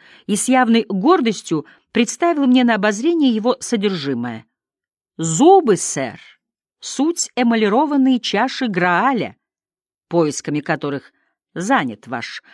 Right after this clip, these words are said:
покорный слуга. В одни минувшие возле этого аркадского побережья располагался банкетный зал каннибалов.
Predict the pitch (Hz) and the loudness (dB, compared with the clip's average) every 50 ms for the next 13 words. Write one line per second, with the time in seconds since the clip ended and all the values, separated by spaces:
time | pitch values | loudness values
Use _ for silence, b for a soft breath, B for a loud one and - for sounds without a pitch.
0 | b b b - 190 190 - - 131 117 110 117 113 131 - - - 160 165 139 | b b b -2 -2 -2 -2 -6 -10 -10 -10 -12 -12 -10 -10 -10 -8 -10 -10 -10
1 | 110 - _ _ _ _ _ _ _ _ _ _ _ _ _ _ _ - 147 160 | -12 -16 _ _ _ _ _ _ _ _ _ _ _ _ _ _ _ -6 -2 0
2 | 185 180 165 156 196 233 254 226 202 185 165 165 190 190 - - - 247 208 156 | 0 0 0 2 2 4 4 4 2 0 0 -2 -2 -4 -4 -4 -4 -2 -2 -2
3 | 151 135 139 147 156 175 185 - 190 170 - - 170 151 - - - 180 185 - | -4 -4 -4 -4 -4 -4 -4 0 0 0 0 0 -2 -4 -4 -4 -4 -4 -4 -4
4 | - - - 151 139 - - 135 127 135 123 123 120 120 117 135 160 190 214 B | -8 -8 -8 -8 -6 -6 -8 -8 -6 -6 -6 -6 -8 -8 -6 -6 -6 -6 -6 B
5 | B B B B B - 240 302 - - - - 277 269 262 311 339 370 - - | B B B B B -2 -2 -2 -2 -2 0 0 0 2 2 0 0 -2 0 -2
6 | - 262 226 277 262 240 - - _ - - 330 359 - _ _ - 339 330 330 | 0 2 4 4 2 2 0 -4 _ -4 -2 -2 -2 -4 _ _ -8 -6 -4 -4
7 | 320 320 320 b b b b b b _ - 233 220 208 226 277 285 277 262 - | -4 -4 -6 b b b b b b _ -6 -4 -2 2 2 2 2 2 -2 -4
8 | - - 269 233 233 240 208 160 143 120 82 90 110 - _ _ _ _ | -2 2 2 4 4 2 0 -2 -4 -6 -6 -10 -14 -18 _ _ _ _